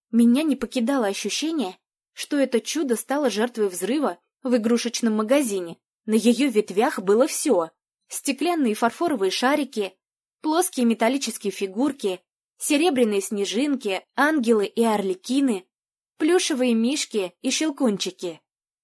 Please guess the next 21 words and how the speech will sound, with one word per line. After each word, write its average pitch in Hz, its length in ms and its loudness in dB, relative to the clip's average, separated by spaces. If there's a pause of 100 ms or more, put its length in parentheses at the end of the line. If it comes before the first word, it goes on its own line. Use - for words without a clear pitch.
(340)
имбирные 285 640 2
печеньки 285 600 -4
и 208 200 -2
карамельные 240 600 0
яблоки. 175 720 -4 (640)
Да 233 220 4
что 339 220 2
там 220 220 2
говорить, 233 560 2 (260)
по 240 100 4
елке 240 440 2
каскадом 233 600 -2
спускалась 262 680 0
миниатюрная 220 640 0
железная 240 460 2
дорога, 233 560 2 (340)
по 233 100 -4
которой 247 440 0
ездил 226 520 0
старинный 262 480 0
поезд. 196 540 -2